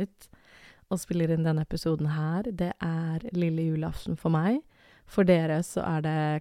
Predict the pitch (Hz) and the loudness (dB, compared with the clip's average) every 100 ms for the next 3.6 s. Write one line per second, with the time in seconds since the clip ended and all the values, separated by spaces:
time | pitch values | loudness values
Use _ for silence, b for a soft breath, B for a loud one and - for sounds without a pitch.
0 | - - 170 156 - 160 175 - - 165 | -6 -4 -2 -2 -4 -6 -8 -8 -4 -4
1 | 160 156 175 254 285 - 220 330 415 - | -2 -2 0 0 0 2 4 6 4 4
2 | 359 302 285 - 269 262 269 302 349 - | 4 6 4 4 0 2 0 -2 -4 0
3 | 233 240 233 269 - | 4 6 6 4 -4